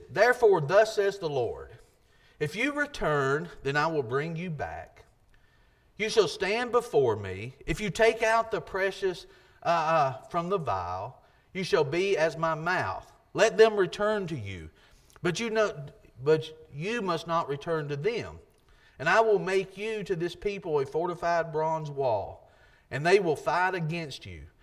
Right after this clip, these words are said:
But they shall not prevail against you, for I am with you to save you and deliver you, says the Lord. Now let's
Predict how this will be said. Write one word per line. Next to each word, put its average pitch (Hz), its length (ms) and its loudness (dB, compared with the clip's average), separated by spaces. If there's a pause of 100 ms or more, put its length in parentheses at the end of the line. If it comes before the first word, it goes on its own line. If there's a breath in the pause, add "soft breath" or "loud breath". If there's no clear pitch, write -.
(300 soft breath)
But 156 140 2
they 202 180 6
shall 170 220 0
not 175 280 0
prevail 180 500 4
against 123 360 -6
you, 127 140 -10
for 143 200 -2
I 180 180 2
am 143 180 -6
with 233 280 -4
you 127 300 -8 (240 loud breath)
to 139 140 -2
save 196 420 2
you 135 320 -4
and 117 140 -8
deliver 139 400 8
you, 120 160 -6
says 127 320 -2
the 127 80 -4
Lord. 127 320 0
Now 160 120 -6
let's 247 220 -2